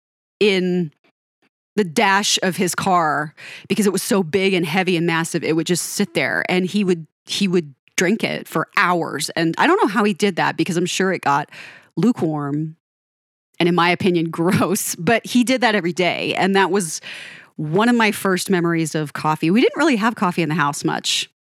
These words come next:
until my stepdad came in. And that's a fond memory of mine, actually. But I didn't personally drink coffee until it was probably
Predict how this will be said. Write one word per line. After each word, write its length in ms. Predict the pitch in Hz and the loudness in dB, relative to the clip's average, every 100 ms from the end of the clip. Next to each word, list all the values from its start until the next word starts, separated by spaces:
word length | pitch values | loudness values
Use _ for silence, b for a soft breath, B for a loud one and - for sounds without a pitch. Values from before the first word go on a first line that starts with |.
| _ - | _ -4
until 240 | 180 165 170 | -2 0 -2
my 100 | 156 | -2
stepdad 420 | - 147 147 143 | -4 -4 -4 -4
came 220 | 151 147 | -4 -2
in. 240 | 151 151 147 B B B B B - | -2 -4 -6 B B B B B -8
And 840 | - 180 180 170 175 170 - - - _ _ _ _ _ | -2 0 2 0 0 -2 -4 -8 -10 _ _ _ _ _
that's 300 | 208 - - - | -4 -4 -6 -6
a 80 | 220 | -4
fond 260 | - 240 | 0 2
memory 300 | 226 202 180 | 2 2 0
of 100 | 170 | 0
mine, 220 | 165 156 | -2 -2
actually. 340 | 139 143 - 165 | -2 -2 -2 0
But 160 | 196 | 2
I 80 | 214 | 2
didn't 380 | 240 330 415 311 _ | 2 2 0 -2 _
personally 920 | - 262 285 - 247 220 196 170 165 - | -4 0 2 2 2 2 2 0 -4 -4
drink 400 | 180 175 160 - | 0 0 -2 -8
coffee 600 | - 165 165 - 147 143 | -2 0 0 -2 -2 -2
until 840 | - 170 147 - 175 170 165 156 B B B B B B _ _ _ _ _ _ _ _ _ _ _ - | -2 -2 -2 -2 0 0 -2 -4 B B B B B B _ _ _ _ _ _ _ _ _ _ _ -4
it 120 | 226 | 0
was 140 | 233 | 0
probably 920 | - - 214 247 311 285 302 285 277 | 0 -2 2 2 0 0 0 2 2